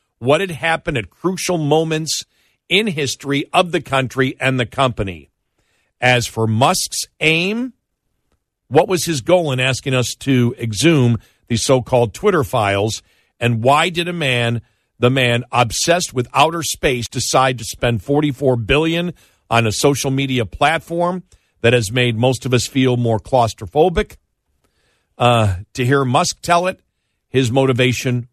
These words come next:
was obvious. It's about saving the world. Quote, "I'm not gonna spend forty-four thousand or forty-four thousand, forty-four billion to reinstate a satire blog," Musk said about the Babylon Bee, which had been banned from Twitter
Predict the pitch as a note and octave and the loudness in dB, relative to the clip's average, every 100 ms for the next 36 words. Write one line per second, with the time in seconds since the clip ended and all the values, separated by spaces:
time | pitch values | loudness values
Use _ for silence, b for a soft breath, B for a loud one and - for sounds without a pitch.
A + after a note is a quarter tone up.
0 | - A#2 B2 G#2+ F2+ C#2 - - _ _ | -8 0 2 0 -4 -16 -16 -16 _ _
1 | _ A#2 - A2+ A2+ - - A#2+ B2 B2 | _ -8 -2 2 2 0 -2 -2 0 -2
2 | A#2+ A2+ F#2+ D#2 _ _ _ - D#3 C3+ | 2 2 0 -4 _ _ _ 0 2 2
3 | - _ _ _ _ _ - A#2 C3+ C#3+ | -4 _ _ _ _ _ -6 0 2 2
4 | D#3 D3 - - - D3 B2 C#3+ C#3+ B2 | 0 -4 -4 -6 0 0 0 -4 -4 -4
5 | D3+ C3+ A#2+ C#3+ C3+ A2+ A#2+ - A#2+ - | -2 0 2 2 2 -2 -8 -4 -2 0
6 | B2 G2 G2+ G2+ G2 F#2 C#3+ D3 B2+ C3 | -2 -2 -6 -4 -4 -4 -2 0 2 0
7 | G#2+ D#3 D#3 A#2 A2 - _ _ C3+ C3+ | 2 0 0 -2 -6 -10 _ _ -2 0
8 | C#3 B2 - C#3 B2+ B2 A3 G#3+ - B2+ | 2 0 -2 -2 -2 -2 -2 -2 -2 -4
9 | G#2+ F#2+ A2+ G2 G2 A2+ _ _ - B2 | -4 -4 -2 0 0 -4 _ _ -6 0
10 | A#2+ - - B2+ A#2 B2 A#2 G#2+ G#2 A#2 | 0 -2 -6 -2 0 0 0 0 2 2
11 | A2+ A2+ G#2+ G#2 A2+ A#2 A2 - G2 G#2 | 2 2 0 0 -2 -2 -2 -4 -2 -2
12 | F#2+ A#2+ A#2 G#2 G#2 - B2+ A2+ B2 | 2 0 0 -4 -10 -4 0 0 0